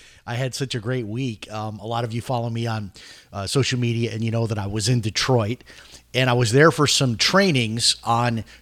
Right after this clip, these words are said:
Tuesday and Wednesday. And then I, um, I actually took some people up on their offer. So the last time I was in Detroit last month, uh, three different people reached out to me and said, "Hey,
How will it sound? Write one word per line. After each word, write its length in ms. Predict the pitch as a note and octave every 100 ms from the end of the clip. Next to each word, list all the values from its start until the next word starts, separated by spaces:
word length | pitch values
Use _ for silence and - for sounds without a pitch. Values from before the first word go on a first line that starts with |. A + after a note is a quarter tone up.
| -
Tuesday 540 | - F#3+ - D#3 B2+
and 200 | A2+ A2+
Wednesday. 760 | B2+ F3 F#3+ B2+ F#2 D#2+ E2+ - - - _ -
And 260 | B2+ C#3
then 300 | F3 G3+ F#3+ -
I, 400 | A#2+ C3+ C3+ B2 -
um, 260 | A2+ A#2 - -
I 120 | A#2+
actually 320 | B2+ - D3
took 240 | - D#3+
some 140 | - D3
people 340 | E3+ D#3+ B2
up 160 | A#2+ A#2+
on 140 | A#2+
their 160 | B2 B2
offer. 340 | C#3+ - G#2
So 380 | - B2+ A#2+ A2 - - -
the 100 | A#2+
last 280 | B2 C3 -
time 160 | D#3
I 40 | C3+
was 200 | C3 A#2
in 120 | B2
Detroit 480 | A#2 - B2+ A#2+ A2
last 340 | B2 A#2 -
month, 380 | C3 C#3+ B2+ - - - - - -
uh, 160 | A2+
three 220 | G#2+ - D#3+
different 340 | D#3 D3+ B2+
people 360 | F3 E3+ B2 A2+
reached 320 | B2+ A#2+ -
out 180 | A#2+ -
to 80 |
me 120 | B2 A#2
and 100 | A2
said, 200 | B2+ A#2
"Hey, 340 | F3 D#3 G#2